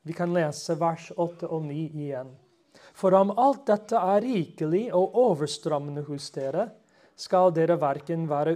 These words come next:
uvirksomme eller uten frukt, dere som kjenner vår Herre Jesus Kristus. For den som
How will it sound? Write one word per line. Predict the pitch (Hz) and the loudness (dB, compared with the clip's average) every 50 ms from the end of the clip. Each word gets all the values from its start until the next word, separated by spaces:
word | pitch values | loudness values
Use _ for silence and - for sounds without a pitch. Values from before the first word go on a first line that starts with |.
| 165 | -2
uvirksomme | - 240 262 226 180 147 131 147 143 135 139 - - - 147 143 160 185 226 262 185 - _ _ - | -2 -2 0 2 2 2 2 0 -2 -4 -6 -10 -8 -6 -6 -4 -4 -4 -4 -6 -6 -12 _ _ -4
eller | 165 160 175 170 151 | -2 0 0 0 0
uten | 160 165 165 165 165 160 | -2 -2 -4 -4 -10 -8
frukt, | - - 202 262 220 - - - - - _ _ _ _ _ _ - | -6 -4 -4 -4 -4 -6 -10 -20 -20 -20 _ _ _ _ _ _ -6
dere | 151 160 160 151 156 | 0 0 0 0 0
som | - - 180 165 151 | -4 -4 -6 -6 -6
kjenner | - - - 202 185 156 143 139 147 151 | -6 -6 -2 0 0 0 0 -4 -6 -4
vår | 139 151 147 151 156 156 - - - | -2 -2 -2 -2 -2 -4 -8 -8 -6
Herre | 190 170 139 135 139 | -4 -4 -2 -4 -4
Jesus | 151 151 147 143 147 - 151 151 - - | -2 -2 -2 -2 -4 -8 -12 -12 -10 -6
Kristus. | 175 170 170 - - - 214 240 233 - - - - _ _ _ _ _ _ _ _ _ _ _ _ _ _ _ _ _ _ _ _ | -6 -6 -6 -6 -6 -8 -8 -8 -8 -12 -16 -18 -20 _ _ _ _ _ _ _ _ _ _ _ _ _ _ _ _ _ _ _ _
For | _ - - 165 175 220 254 208 151 123 - - _ _ _ _ _ _ _ _ _ _ _ _ _ _ - | _ -8 -2 0 2 4 4 4 4 2 -2 -16 _ _ _ _ _ _ _ _ _ _ _ _ _ _ -4
den | 202 214 220 220 | -2 -2 -2 -2
som | 214 - - 233 233 226 226 | -4 -2 0 0 0 0 -2